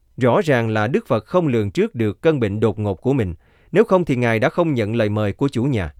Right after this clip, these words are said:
Kushinara có lẽ là thị trấn gần nhất mà các đệ tử có thể tìm được một lang y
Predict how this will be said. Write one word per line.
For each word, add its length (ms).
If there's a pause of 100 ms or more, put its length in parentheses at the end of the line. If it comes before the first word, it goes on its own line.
(500)
Kushinara 640
có 160
lẽ 160
là 140
thị 160
trấn 260
gần 220
nhất 220
mà 140
các 200
đệ 140
tử 260
có 140
thể 180
tìm 340
được 200
một 240
lang 240
y 240